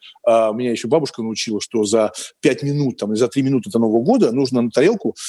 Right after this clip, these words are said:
положить очень много продуктов. Ну, чтобы они рас-, сваливались, да, то есть там, ну, нету много там, ну, разнообразия, но положите хлеб, чтобы это было много, чтобы в следующий год перейти с полной тарелкой, да, я до сих пор это делаю, и вам советую такое суеверие, но оно довольно-таки простое и,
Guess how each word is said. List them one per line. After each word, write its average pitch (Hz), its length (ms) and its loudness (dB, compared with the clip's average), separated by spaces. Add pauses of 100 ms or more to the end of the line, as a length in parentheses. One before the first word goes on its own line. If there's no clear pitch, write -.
(140)
положить 156 260 2
очень 143 200 -2
много 135 200 0
продуктов. 123 500 -4 (400)
Ну, 135 40 -6
чтобы 151 160 2
они 127 100 2
рас-, 127 220 0 (140)
сваливались, 123 680 0
да, 120 140 2
то 131 80 -6
есть - 80 -10
там, 98 100 -4 (200)
ну, 175 180 0
нету 151 280 2
много 147 280 0
там, 123 200 0 (140)
ну, 135 160 0 (180)
разнообразия, 143 480 2
но 117 100 -8
положите 165 260 0
хлеб, 131 360 0 (300)
чтобы 151 200 -2
это 151 120 0
было 156 200 2
много, 196 220 0
чтобы - 160 -8
в - 40 -8
следующий 170 280 0
год 180 220 0
перейти 127 280 -6
с - 60 -4
полной 139 320 0
тарелкой, - 420 -2
да, 123 120 0
я 123 100 4
до 123 140 -6
сих - 160 -6
пор 110 160 2
это - 120 -8
делаю, 175 320 2 (340)
и 104 100 -6
вам 139 180 2
советую 127 380 0
такое 117 340 2 (140)
суеверие, 139 580 2
но 135 180 -2
оно 135 200 0
довольно-таки 120 280 0
простое 135 420 2
и, 120 100 2